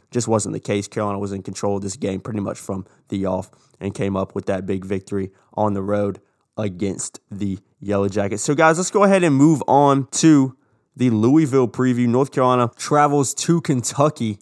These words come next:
on Saturday at two P M. Game's gonna be televised on E S P N,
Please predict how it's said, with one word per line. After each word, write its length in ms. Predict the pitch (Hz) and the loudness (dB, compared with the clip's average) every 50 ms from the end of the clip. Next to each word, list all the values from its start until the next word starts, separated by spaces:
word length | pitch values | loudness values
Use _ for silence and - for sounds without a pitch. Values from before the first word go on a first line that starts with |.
| _ - | _ -6
on 220 | 110 117 120 117 | -6 -4 -4 -4
Saturday 580 | 113 - - 139 123 127 123 120 117 113 107 95 | -4 -2 -2 0 0 0 0 0 0 -2 -2 -2
at 300 | 113 127 135 131 - - | 0 0 0 0 -2 -4
two 260 | - - 147 135 127 | -2 0 0 0 0
P 300 | - - 139 127 123 123 | 0 -2 -2 0 0 0
M. 200 | 123 123 120 113 _ _ _ _ _ _ | 0 0 -2 -4 _ _ _ _ _ _
Game's 220 | - 120 123 117 110 | -4 -2 -2 -2 -2
gonna 120 | 117 110 | -4 -4
be 100 | 107 110 | -4 -4
televised 480 | - - 117 117 113 110 107 110 104 110 | -2 0 0 0 2 2 2 2 2 0
on 120 | 104 107 | -2 -2
E 140 | 104 107 104 | -2 -4 -4
S 140 | 101 - - | -4 -4 -6
P 180 | - 107 101 | -6 -4 -4
N, 160 | 101 101 95 | -4 -4 -6